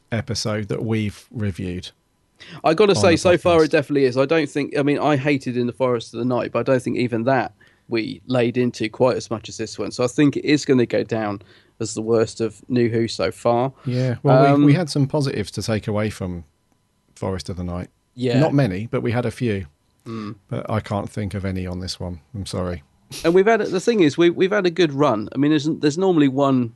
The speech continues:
Speaker 2: or two clunkers in a series. Um, and we've had a pretty good run with Series nine. There's been a few not quite on par episodes, but, you know, we've been rating them pretty high, I think.
Speaker 1: Mostly, yeah. They've been some of
Speaker 2: Yeah.
Speaker 1: the best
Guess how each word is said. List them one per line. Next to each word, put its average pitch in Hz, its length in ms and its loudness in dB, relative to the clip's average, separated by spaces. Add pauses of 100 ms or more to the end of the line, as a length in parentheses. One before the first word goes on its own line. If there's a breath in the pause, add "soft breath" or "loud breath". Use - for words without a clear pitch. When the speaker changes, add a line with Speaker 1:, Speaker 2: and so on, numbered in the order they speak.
(120)
Speaker 2:
or 127 100 -6
two 117 460 -2 (260)
clunkers 123 540 -2
in 117 100 -6
a 113 60 -4
series. 107 600 -6 (440 soft breath)
Um, 117 440 2
and 123 100 -4
we've 214 120 2
had 247 140 4
a 214 60 2
pretty 151 280 0
good 135 180 0
run 120 260 2
with 107 100 -2
Series 113 400 -2
nine. 120 260 2
There's 139 220 0
been 139 180 2
a 135 60 0
few 135 600 2 (360 soft breath)
not 135 340 0
quite 123 280 0
on 117 140 -4
par 123 360 -2
episodes, 123 500 -2
but, 143 240 0
you 196 120 0
know, 127 120 4
we've 156 160 4
been 160 160 4
rating 156 320 2
them 123 260 2 (560)
pretty 170 300 0
high, 107 520 -4 (300 soft breath)
I 120 60 -4
think. 120 380 -2
Speaker 1:
Mostly, 131 500 -2
yeah. 170 140 -2
They've 101 260 -4
been 113 240 -2
some 127 160 4
of 117 80 4
Speaker 2:
Yeah. 113 60 2
Speaker 1:
the 104 80 0
best - 500 -4